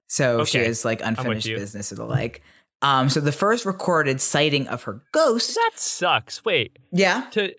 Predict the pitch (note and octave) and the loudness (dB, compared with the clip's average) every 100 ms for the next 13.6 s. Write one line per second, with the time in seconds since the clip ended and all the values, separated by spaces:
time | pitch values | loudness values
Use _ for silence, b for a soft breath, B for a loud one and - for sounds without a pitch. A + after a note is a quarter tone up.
0 | _ D#3+ F#3+ F#3 F3+ G3+ A#3+ A3 E3 C#3+ | _ -6 -2 0 0 -2 -2 0 -4 -4
1 | C#3 C3+ A#2+ - G#2+ G#2 G#2+ A2 A2+ A2+ | -2 0 -2 0 0 2 0 -4 -6 -4
2 | A2 A2 G#2 A2 G#2 - G#2 A2+ G#2+ G#2 | -4 -4 -6 -6 -8 -8 -8 -6 -8 -8
3 | - - A2+ G#2 - A2 G#2 G#2 G#2+ - | -14 -8 -6 -6 -4 -4 -4 -6 -8 -6
4 | G#2+ G2+ G2+ G#2 _ _ A#2+ G#2+ G#2 G2+ | -4 -2 -4 -8 _ _ -12 -8 -8 -8
5 | - - - A2+ G#2 - G#2+ G#2 G2 G#2 | -14 -14 -10 -8 -8 -6 -6 -4 -4 -6
6 | A2 - C3+ C3+ C#3+ C#3+ D3 D3+ D3+ _ | -8 -8 -8 -6 -6 -8 -6 -8 -10 _
7 | _ _ _ E3+ D3+ F#3 A#3 A3+ G#3+ D#3 | _ _ _ -4 -2 -2 -2 -2 -6 -4
8 | F#3 A3+ - - E3 - B2+ - C3+ B2+ | -4 -4 -4 -4 -4 -4 -6 -4 -2 -2
9 | A#2+ B2 G#2 A#2 A#2+ A#2 - _ - C#3 | -2 -6 -2 0 0 -4 -10 _ -8 -8
10 | - F3 - D#3 B2+ D3+ C3 A#2+ A2 A#2 | -8 -10 -4 -6 -4 -6 -4 -6 -4 -4
11 | D3 C#3+ A2 G#2 G2+ F#2+ G2 - A#2+ A2 | -2 -2 -2 -2 -4 -4 -10 -10 -6 -6
12 | G#2 G#2+ G#2+ - G2+ G#2+ G2+ G#2+ G#2+ - | -6 -4 -4 -4 -4 -4 -4 -10 -12 -10
13 | G2 G2 G#2+ G2 F#2 | -10 -10 -10 -10 -10